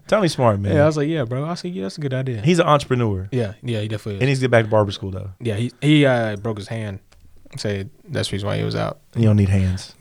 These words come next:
Speaker 1: We'll figure something out. We strap it to his arm
Speaker 2: 'Cause
Speaker 1: or
Speaker 2: I was,
Speaker 1: something.
Speaker 2: I was getting on him. I was like, "Bro, you need to go back." He said, "Yeah, bro, I know. I need to go back."
Speaker 1: We strap
Speaker 2: I
Speaker 1: it to his cast.
Speaker 2: Yeah, I was like, "I got you." But, uh, yeah, he says he's coming back after, uh, he had to take a leave, but he's coming back.
Speaker 1: Are you going to California for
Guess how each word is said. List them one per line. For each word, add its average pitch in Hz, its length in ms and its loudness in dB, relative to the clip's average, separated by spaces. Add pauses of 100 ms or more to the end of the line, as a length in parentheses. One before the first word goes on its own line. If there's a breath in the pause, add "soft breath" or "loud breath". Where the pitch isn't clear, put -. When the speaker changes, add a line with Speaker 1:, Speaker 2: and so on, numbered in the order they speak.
(140)
Speaker 1:
We'll 110 100 0
figure 110 200 4
something 98 320 -2
out. - 160 -6 (100)
We 117 160 0
strap 113 300 4
it 104 60 2
to 110 60 -2
his 104 120 0
arm 101 160 0
Speaker 2:
'Cause 147 100 4
Speaker 1:
or 139 40 4
Speaker 2:
I 135 120 6
was, 131 100 6
Speaker 1:
something. 139 160 4
Speaker 2:
I 139 40 6
was 117 140 2
getting 135 180 0
on 120 140 0
him. 107 100 -4
I 107 60 -4
was 104 80 -4
like, 104 100 -6
"Bro, 107 80 -2
you 107 80 -4
need 110 100 -4
to 101 60 -6
go 95 60 -6
back." 98 340 -6
He 131 100 -4
said, 123 160 -4
"Yeah, 135 280 2
bro, 135 340 2
I - 40 0
know. 131 220 -2
I 131 60 -4
need 131 140 -4
to 127 140 -8
go 127 80 -8
back." 127 220 -8
Speaker 1:
We 110 120 0
strap 110 220 6
Speaker 2:
I - 40 6
Speaker 1:
it 101 60 -2
to 107 80 2
his 98 120 2
cast. 98 380 0
Speaker 2:
Yeah, 104 260 -6
I 117 180 -12
was 110 120 -12
like, - 160 -12
"I 120 100 -6
got 127 280 -4
you." 107 120 -8 (160)
But, 110 160 -2
uh, 101 180 -2 (680 loud breath)
yeah, 101 200 4
he 107 100 4
says 113 120 2
he's 104 80 2
coming 98 240 0
back 92 200 2
after, 98 460 -2 (400)
uh, 98 240 -2 (220)
he 110 120 2
had 104 100 6
to 95 60 2
take 98 200 -2
a 98 40 0
leave, 104 320 -4
but - 80 -10
he's - 140 -10
coming - 180 -12
back. - 260 -14
Speaker 1:
Are 123 60 6
you 135 80 6
going 143 140 6
to - 40 -10
California 139 460 2
for 135 520 -2